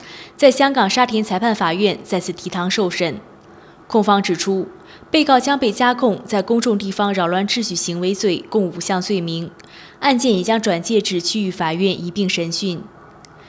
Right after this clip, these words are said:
香港沙田裁判法院署理主任裁判官高伟雄表示，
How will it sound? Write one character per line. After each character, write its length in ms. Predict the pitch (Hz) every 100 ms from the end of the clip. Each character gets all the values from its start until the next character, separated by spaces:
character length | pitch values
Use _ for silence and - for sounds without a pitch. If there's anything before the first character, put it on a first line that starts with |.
| - - -
香 240 | - 277
港 160 | 254 196
沙 180 | 254 247
田 180 | 214
裁 140 | 202 185
判 180 | 220 202
法 200 | 175 160
院 240 | 196 180 -
署 180 | -
理 160 | 190 208
主 180 | 208 170
任 160 | 180
裁 180 | 175 165
判 200 | 170 202
官 240 | 190 202 208
高 180 | 220
伟 160 | 226 165
雄 180 | - 170
表 200 | 190 160
示， 360 | - - 156